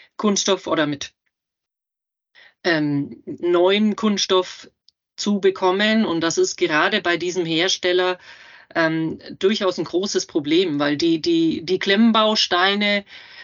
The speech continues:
ähm, sind natürlich bekannt dafür, dass die Generationen überleben. Und, ähm,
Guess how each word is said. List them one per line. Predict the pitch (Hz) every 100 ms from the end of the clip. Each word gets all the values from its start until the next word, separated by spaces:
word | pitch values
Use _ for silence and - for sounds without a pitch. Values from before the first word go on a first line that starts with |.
| -
ähm, | 170 170 175 170 - -
sind | 180 202
natürlich | 190 180 208 202
bekannt | 190 - 190 220
dafür, | 196 196 190
dass | 180 175 -
die | 185 175 - -
Generationen | 180 185 180 170 - - 180 214 233 208
überleben. | 190 190 185 175 170 190 233 247 294 294 _ - - - - - _ -
Und, | 190 196 190 185 -
ähm, | 175 175 180 180